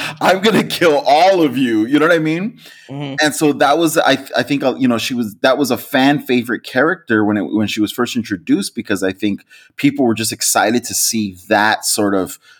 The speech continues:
Speaker 1: emotional response to what happened, you know, in, like, the first Star Wars movie.
Speaker 2: Yeah.
Speaker 1: Um, but now, because, you know, she, she's always been proudly conservative, proudly anti-masker, proudly Trump supporting.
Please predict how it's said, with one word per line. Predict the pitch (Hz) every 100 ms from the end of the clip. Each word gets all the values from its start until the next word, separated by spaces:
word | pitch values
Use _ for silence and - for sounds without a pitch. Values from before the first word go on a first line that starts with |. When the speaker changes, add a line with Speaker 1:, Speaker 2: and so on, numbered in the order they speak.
| _ _
Speaker 1:
emotional | 123 120 110 117 110 131 107
response | 90 90 - - 95 101 - - -
to | - - 92 87
what | 73 87 -
happened, | 92 92 - 95 85
you | 85
know, | 98 85
in, | - 95
like, | 87 85
the | 104
first | 104 170 143
Star | - 101 107
Wars | 95 82
movie. | 76 52 - - - - -
Speaker 2:
Yeah. | 123 123 120
Speaker 1:
Um, | 110 104 101 _ _ - - 92
but | 120 131
now, | 127 139 175 170 135
because, | 127 120 - 127 113 110
you | 120
know, | 113
she, | 107 -
she's | - 185
always | 170 208 220 151
been | 160 143 120 -
proudly | - - 127 131 139 110 123
conservative, | - 113 - 107 92 82 76 - -
proudly | - 131 120 127 110 123 120 120 113 - - _
anti-masker, | - 120 113 - 110 107 104 101 - - 101 98 95 90 - _ -
proudly | - 123 120 110 113 104 110
Trump | - 110 92
supporting. | - 76 - 92 85 87 82 85